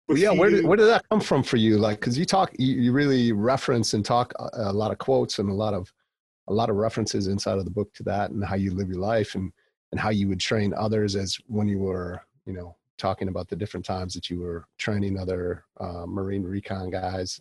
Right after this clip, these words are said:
Speaker 1: and, um, and the, just the leadership aspects of that and how it really plays a part in your life. Was that always something there that, uh,
Speaker 2: I've always sought,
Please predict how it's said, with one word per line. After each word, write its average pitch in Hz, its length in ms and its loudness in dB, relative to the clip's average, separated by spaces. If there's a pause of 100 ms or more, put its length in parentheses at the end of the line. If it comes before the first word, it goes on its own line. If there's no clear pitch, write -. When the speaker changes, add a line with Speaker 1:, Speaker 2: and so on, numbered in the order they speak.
(120)
Speaker 1:
and, 82 460 -10
um, 82 420 -12 (600)
and 92 400 -6
the, 80 200 -6 (260)
just 95 220 -6
the - 60 -8
leadership 95 480 -4
aspects 95 500 -6
of 95 60 -8
that 92 240 -6
and 110 100 -8
how 95 200 -4
it 85 80 -8
really 90 420 -8 (340)
plays 127 360 4
a 120 60 2
part 104 300 0
in 101 60 0
your 101 140 -2
life. 90 320 -6
Was 101 100 -4
that 104 160 -2
always 113 460 0 (200)
something 113 440 0
there 117 240 2
that, 104 200 0 (460)
uh, 92 220 -4 (360)
Speaker 2:
I've 156 120 -2
always 175 360 4
sought, 151 500 -2